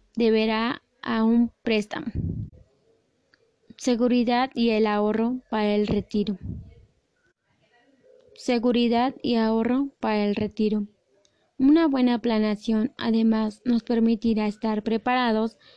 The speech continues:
para los eventos, controlables o no, que pueden afectar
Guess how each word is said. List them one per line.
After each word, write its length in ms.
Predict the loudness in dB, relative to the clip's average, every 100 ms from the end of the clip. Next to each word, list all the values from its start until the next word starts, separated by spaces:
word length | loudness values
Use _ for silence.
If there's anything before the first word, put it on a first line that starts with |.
| _ _ -6
para 260 | -2 2 2
los 220 | 0 0
eventos, 600 | 0 2 0 0 -4 -8 _ _ _
controlables 720 | -2 0 2 2 0 -2 -4 -2
o 120 | 0
no, 320 | 2 2 -2 _ _
que 120 | -6 -2
pueden 360 | 0 4 4
afectar 640 | 2 -2 -4 -4 -4 -4